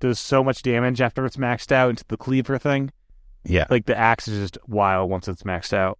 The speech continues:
Speaker 1: Um, yeah.
Speaker 2: And sometimes, uh, well, I mean, pretty much, uh, like, different characters, you wanna be using, like, different weapons 'cause they have, uh, certain bonuses
Speaker 1: Yeah.
Speaker 2: for different things,
Speaker 1: I
Speaker 2: so.
Speaker 1: prefer starting with garlic 'cause that helps you max out your character faster.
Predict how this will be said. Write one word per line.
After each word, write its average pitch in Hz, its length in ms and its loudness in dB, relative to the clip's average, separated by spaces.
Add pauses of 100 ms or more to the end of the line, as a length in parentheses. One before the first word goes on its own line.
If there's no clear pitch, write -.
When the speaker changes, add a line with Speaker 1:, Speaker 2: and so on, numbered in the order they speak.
(100)
Speaker 1:
Um, - 320 -10 (720)
yeah. 101 140 -6
Speaker 2:
And 101 120 -2
sometimes, 165 880 0 (220)
uh, 98 440 0 (140)
well, 127 200 4
I 107 80 4
mean, 104 160 2
pretty 139 180 2
much, 98 300 -2
uh, 85 120 0
like, 82 140 -2
different 95 300 -2
characters, 82 720 -2
you 85 60 -2
wanna 85 160 0
be 82 100 -2
using, 78 300 -2
like, 71 80 -6
different 76 260 -4
weapons 85 460 -2
'cause 82 180 -4
they 78 140 0
have, 78 480 -2
uh, 73 160 -2
certain 80 240 -6
bonuses 80 640 -2
Speaker 1:
Yeah. 98 220 4
Speaker 2:
for 80 320 -2 (380)
different 85 240 -2
things, 80 280 0
Speaker 1:
I 156 80 2
Speaker 2:
so. - 60 0
Speaker 1:
prefer 214 300 0
starting 175 460 0
with 208 160 -4
garlic 185 540 0
'cause 143 180 -2
that 147 160 4
helps 151 320 0
you 139 80 0
max 139 240 -2
out 143 80 0
your 120 120 -2
character 123 360 -4
faster. 131 720 -4